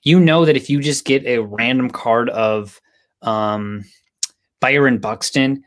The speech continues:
that is worth, like, two cents. It's worth nothing because there are so many of them. But if all of a sudden I told you that there are only fifteen thousand of those cards gonna be made, and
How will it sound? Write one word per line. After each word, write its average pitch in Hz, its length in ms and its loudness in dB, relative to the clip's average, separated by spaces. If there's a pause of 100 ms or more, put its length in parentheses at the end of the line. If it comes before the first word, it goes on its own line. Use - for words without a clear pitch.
(180)
that 135 140 0
is 135 140 -2
worth, 127 400 -4
like, 113 320 -6
two - 220 -6
cents. - 480 -8
It's 117 160 -12
worth 139 200 0
nothing 123 360 -2
because 113 320 -6
there 117 200 2
are 107 140 -2
so 131 420 -2
many 117 300 0
of 92 160 -8
them. 95 160 -16 (520)
But 131 120 2
if 127 100 -4
all 156 140 4
of 156 60 2
a - 20 -2
sudden 147 240 0
I 131 80 2
told 117 320 -4
you 123 140 0
that 117 100 -2
there 120 220 2
are 127 80 -2
only 123 260 -2
fifteen 135 460 -4
thousand 117 340 -2
of 113 60 -4
those 110 120 -6
cards 107 360 -4
gonna 120 240 -4
be 110 140 -2
made, 113 320 0
and 110 460 -2